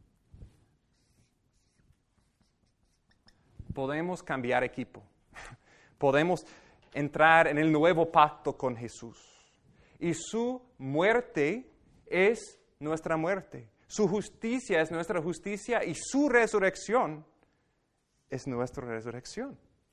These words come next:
Y él está diciendo aquí, "Porque Jesús resucitó, seremos resucitados." Estamos en su equipo, estamos en pacto con él, somos conectados con Cristo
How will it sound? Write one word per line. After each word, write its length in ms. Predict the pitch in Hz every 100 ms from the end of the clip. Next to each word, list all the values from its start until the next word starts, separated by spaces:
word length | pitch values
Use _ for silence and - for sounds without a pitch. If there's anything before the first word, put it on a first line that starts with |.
| _ _ _ _ _ _ _ _ _ _ _ _ _ _ _ _ -
Y 140 | 139
él 120 | 156
está 220 | 170 185 147
diciendo 400 | 147 151 147 135
aquí, 220 | - 123 -
"Porque 720 | 185 220 240 233 208 226 233
Jesús 600 | 220 233 226 254 302 -
resucitó, 1040 | 233 202 180 214 185 - 165 - 127 107 - _ _ _ _ _ _
seremos 480 | - 143 123 113 104
resucitados." 800 | 107 - 98 107 - 98 110 -
Estamos 400 | - 160 156 135
en 80 | 147
su 180 | - 127
equipo, 460 | - 110 - - -
estamos 340 | 143 202 208
en 100 | -
pacto 420 | - 139 - 131 -
con 160 | 123
él, 200 | 110 120 - -
somos 260 | 214 190
conectados 720 | - 190 165 160 143 127 120
con 140 | - 139
Cristo 420 | 127 - -